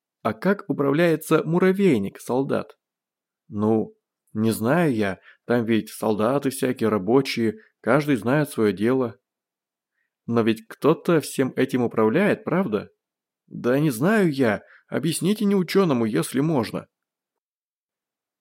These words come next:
Брас пришел к доктору показать свою очередную, непроходящую уже неделю опухоль-укус.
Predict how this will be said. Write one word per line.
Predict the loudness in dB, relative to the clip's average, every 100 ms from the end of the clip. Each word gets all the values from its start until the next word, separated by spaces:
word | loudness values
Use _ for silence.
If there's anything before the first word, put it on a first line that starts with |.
| _
Брас | -4 0 2 0
пришел | -4 -4 -4 -4
к |
доктору | 0 0 0 -4 -4 _ _
показать | -8 -4 0 0 0
свою | -2 -2 0
очередную, | -4 -4 -4 0 2 2 0 -8 _ -6
непроходящую | -4 -4 -2 2 2 2 -4
уже | -4 -2 -2
неделю | 0 0 2 0
опухоль-укус. | 0 -4 -2 -4 -2 -2 -2 -4 -4 -8